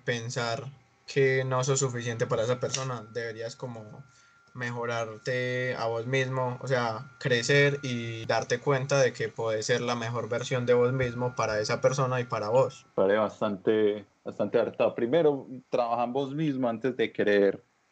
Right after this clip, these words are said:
Speaker 2: estar con otra persona.
Speaker 1: Andrés, es importante saber lo que, lo que se quiere.
Speaker 2: Obvio, obvio, digamos,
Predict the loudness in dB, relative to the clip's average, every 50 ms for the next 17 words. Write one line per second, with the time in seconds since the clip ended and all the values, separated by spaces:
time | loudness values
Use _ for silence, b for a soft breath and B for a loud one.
0 | _ _ -8 -6 0 2 0 0 2 -2 -4 -2 0 -2 -2 -2 -2 -2 -2 -4
1 | -4 -4 -8 -14 _ _ _ _ _ _ _ _ -10 -8 -6 -4 -2 0 2 2
2 | 2 2 0 -4 -4 -4 -4 -6 -4 -2 0 0 0 -2 -4 -4 -2 0 0 0
3 | -2 -6 -8 -10 -8 -8 -6 -4 -4 -4 -4 -4 -4 -6 -8 -8 -10 -14 -12 -12
4 | -12 -12 -12 -8 -10 -8 -8 -10 -12 -12 -12 -12 -12 -10 -8 -8 -8 -10 -14 -20
5 | _ _ _ _ _ _ 2 4 4 4 4 2 -2 -2 0 0 -2 -2 -4 -6
6 | -6 -6 -8 -14 _ _ -12 -8 -4 -4 -4 -2 -2 -4 -4 -4 -4 -6 B